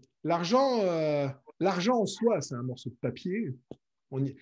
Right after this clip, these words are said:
et, on, et, et il a de la valeur parce qu'à un moment donné, on s'est tous mis d'accord pour dire que ça, ça vaut tant et qu'en échange de ça, on aura ça.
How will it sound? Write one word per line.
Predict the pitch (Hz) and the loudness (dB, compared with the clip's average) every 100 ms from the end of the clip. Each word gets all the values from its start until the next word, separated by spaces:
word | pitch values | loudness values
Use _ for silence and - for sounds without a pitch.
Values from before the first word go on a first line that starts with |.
| _ _ | _ _
et, | 160 143 | 2 2
on, | 147 147 | 2 0
et, | 165 | -4
et | 151 156 | 0 4
il | 143 170 | 4 4
a | |
de | 170 151 | 4 4
la | 135 | 4
valeur | 127 165 170 220 254 - - | 4 6 6 4 2 -2 -4
parce | 156 - | -6 -4
qu'à | - 214 | 0 2
un | 175 | 4
moment | 156 170 | 2 2
donné, | 165 160 226 | 4 4 6
on | 202 | 4
s'est | 143 | 0
tous | 139 196 - | -2 -4 -2
mis | 180 | 0
d'accord | 151 139 208 - | 0 0 -2 -2
pour | 143 | -2
dire | 143 202 | 0 0
que | 147 | 0
ça, | - 185 | -2 -4
ça | 190 131 | -2 -2
vaut | 135 175 | 0 -2
tant | 135 160 180 202 185 135 | -2 -2 0 0 0 0
et | 135 131 | 0 -2
qu'en | 131 147 135 | -2 -2 -2
échange | 147 160 156 | -2 -4 -6
de | 143 | -6
ça, | 127 202 | -6 -4
on | 175 | -2
aura | 135 143 | 0 0
ça. | - 185 | -2 -4